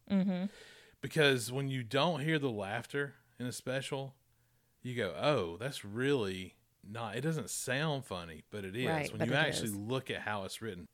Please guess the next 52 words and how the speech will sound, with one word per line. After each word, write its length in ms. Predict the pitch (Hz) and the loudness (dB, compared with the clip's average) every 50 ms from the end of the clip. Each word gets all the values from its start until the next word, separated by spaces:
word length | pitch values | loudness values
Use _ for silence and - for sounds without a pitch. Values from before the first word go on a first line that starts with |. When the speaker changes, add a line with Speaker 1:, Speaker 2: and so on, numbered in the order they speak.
| _ _ _ _ _ | _ _ _ _ _
Speaker 2:
you 140 | - 104 95 | -6 -6 -6
know. 100 | 85 78 76 - | -6 -6 -6 -2
Speaker 1:
Yeah. 220 | 170 151 143 139 - - _ - | -2 -2 -2 -2 -6 -10 _ -10
Speaker 2:
Um, 400 | 95 98 87 82 82 73 73 - _ _ _ _ _ | -8 -8 -8 -8 -10 -12 -16 -20 _ _ _ _ _
so 260 | - - 113 98 95 | -8 -4 -2 0 0
it 60 | 104 107 | 0 -2
just, 300 | 107 113 - - - 101 | -4 -4 -6 -6 -6 -8
it 120 | 107 104 | -8 -8
seems 340 | - - 123 113 113 110 101 | -4 -2 0 0 0 0 0
like, 300 | 104 95 90 90 - - | -2 -2 -2 -2 -4 -6
uh, 220 | 87 82 82 80 80 - _ _ _ _ _ _ _ _ _ _ _ _ _ _ _ _ _ _ _ | -6 -6 -6 -8 -10 -14 _ _ _ _ _ _ _ _ _ _ _ _ _ _ _ _ _ _ _
you 100 | 127 117 | -10 -4
take 220 | - 160 175 165 | 0 2 2 2
the 80 | - 113 | 2 0
laughter 500 | 92 98 98 101 117 - - - 92 87 | 0 2 2 0 0 -2 -4 -4 -4 -2
out 140 | 85 85 85 | -2 -4 -4
of 100 | 82 - | -6 -8
something. 400 | - 101 87 - - 87 87 92 - | -8 -8 -8 -10 -10 -12 -10 -8 -6
Speaker 1:
Yeah. 180 | 185 170 156 139 - _ _ _ _ - | -4 -4 -4 -6 -8 _ _ _ _ -4
Speaker 2:
Have 120 | - 131 | -2 4
you 100 | 147 185 | 6 6
ever 80 | 190 165 | 6 8
watched 280 | 143 143 139 131 - - | 6 4 4 2 0 0
those 220 | 143 135 135 117 | 0 0 0 -2
before 320 | 123 113 - 135 135 131 | -4 -6 -4 -2 0 0
with 140 | 120 117 107 | 0 -2 -4
the, 200 | 107 107 104 101 | -4 -4 -2 -2
uh, 120 | 98 95 90 | -2 -2 -4
the 100 | 90 92 | -6 -6
laugh 280 | 90 98 98 104 101 - | -4 -2 -2 -2 -4 -4
track 380 | - 113 107 104 95 73 - _ _ _ _ _ _ _ _ _ | -2 -2 0 0 -2 -4 -8 _ _ _ _ _ _ _ _ _
taken 260 | - 123 113 107 107 107 | -2 -2 -2 0 0 -2
out 120 | 104 104 | -2 -2
of 60 | 98 95 | -4 -4
the 40 | |
T 160 | 90 - 104 98 | -6 -8 -8 -8
V 140 | 98 104 | -8 -8
shows? 380 | 104 - 113 110 107 107 - - - _ _ - | -8 -6 -6 -6 -6 -6 -8 -12 -20 _ _ 0
Speaker 1:
Uh-uh. 460 | 180 180 214 - - 180 170 175 170 - - - - - - - _ | 2 2 2 4 4 4 4 4 2 -2 -6 -16 -20 -20 -20 -20 _
Speaker 2:
So 160 | - - 127 | -4 -2 2
go 160 | 117 151 175 185 | 6 6 8 8
to 60 | 180 | 6
YouTube 480 | 170 165 156 - - 117 98 95 104 | 6 4 2 2 0 -2 -2 -2 -2
and, 80 | 107 107 | -4 -2
like, 120 | 104 104 - | -2 0 2
Speaker 1:
Yeah. 80 | 185 180 | 4 4
Speaker 2:
you 40 | 156 | 4
can 80 | 127 117 | 4 4
go 200 | 120 113 113 110 | 6 6 6 6
to, 80 | 110 | 6
like, 360 | 107 101 101 98 95 90 - | 6 4 4 4 2 0 0
um, 320 | 107 92 90 90 87 85 | -2 -2 -2 -2 -4 -6